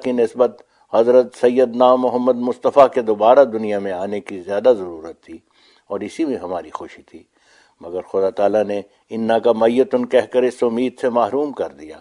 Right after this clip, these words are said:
یہ بات سوچنے کے لائق ہے کہ اگر دوبارہ دنیا میں آنے کا دروازہ کھلا تھا تو خدا تعالیٰ نے کیوں چند روز کے لیے الیاس نبی کو دوبارہ دنیا میں نہ بھیجا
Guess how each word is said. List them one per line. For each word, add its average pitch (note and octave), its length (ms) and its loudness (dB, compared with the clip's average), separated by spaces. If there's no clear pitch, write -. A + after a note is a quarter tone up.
یہ F2+ 140 -6
بات G2+ 340 4
سوچنے A#2 460 -2
کے G2 140 -4
لائق D#2+ 400 -10
ہے D#2 120 -14
کہ F#2+ 80 -8
اگر F2+ 200 -4
دوبارہ G2 480 2
دنیا G#2 340 -6
میں G#2+ 140 -4
آنے G#2 240 -2
کا G#2+ 220 0
دروازہ G#2 340 0
کھلا C3 220 0
تھا - 240 -16
تو F#2 80 -8
خدا G#2+ 240 4
تعالیٰ A#2+ 320 6
نے A#2+ 140 -2
کیوں C#3 320 -6
چند A#2 200 2
روز G2+ 280 -4
کے G2 140 -8
لیے F2 300 -8
الیاس F#2 440 -4
نبی G2+ 220 -8
کو A2 120 -6
دوبارہ E2+ 420 -8
دنیا F#2+ 260 -8
میں F2+ 140 -14
نہ F#2+ 100 -10
بھیجا D#2+ 380 -10